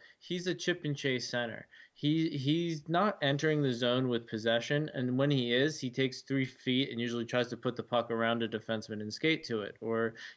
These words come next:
you know, do a little dipsy doodle move. Uh, but, you know, it's, that doesn't ma-, I mean, Hoffman can kind of play with it 'cause Hoffman just needs to get loose pucks and take shots. So,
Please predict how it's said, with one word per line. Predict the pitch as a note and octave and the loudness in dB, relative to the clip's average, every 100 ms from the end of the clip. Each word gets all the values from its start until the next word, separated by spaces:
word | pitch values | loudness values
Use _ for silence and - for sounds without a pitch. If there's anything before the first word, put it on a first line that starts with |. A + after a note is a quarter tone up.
| - | -2
you | A#2+ | 2
know, | B2 | 2
do | B2 B2+ | 4 4
a | B2 | 4
little | B2 A#2+ A#2 - | 4 2 -2 -4
dipsy | B2+ A#2+ B2+ B2 | -4 -2 0 2
doodle | C#3 C#3 B2 | 4 4 2
move. | A#2 G#2 G#2 G#2 - - - - - | 0 0 -2 -6 -16 -20 -20 -16 -2
Uh, | A#2 A2 G#2+ - | 2 2 2 2
but, | A2+ A2+ _ - | 0 0 _ -6
you | D#3 | 0
know, | C3+ B2 B2+ | 0 0 0
it's, | C#3+ C3+ - _ _ - - - _ - | -2 -2 -10 _ _ -20 -20 -20 _ -6
that | C3 C#3 D3 | 0 0 2
doesn't | F3+ F3 E3+ C#3+ | 0 0 -4 -2
ma-, | B2+ B2+ C3 | 0 0 0
I | D3 | 0
mean, | C#3 C3+ | 2 2
Hoffman | C3+ E3 F3+ G3+ F#3+ | 2 2 2 0 -2
can | D#3 C3+ | -4 -2
kind | C#3 C#3 | 0 2
of | C#3+ | 2
play | D#3 D3+ | 2 2
with | D3+ | 2
it | E3 | 0
'cause | D#3 B2 | -2 0
Hoffman | C3 C#3 C#3 | 0 0 -2
just | B2+ A#2+ | -4 -2
needs | B2+ A#2 - _ _ _ - | -4 -4 -10 _ _ _ -6
to | B2+ | 0
get | C3 - | 0 0
loose | B2 A#2+ | -4 -4
pucks | - A#2 A#2 | 0 0 0
and | A2+ | -6
take | A2 A2 - | -6 -6 -4
shots. | C3 A#2+ A2 - - | 0 0 0 -6 -4
So, | A#2 A2 G#2+ | -2 -2 -4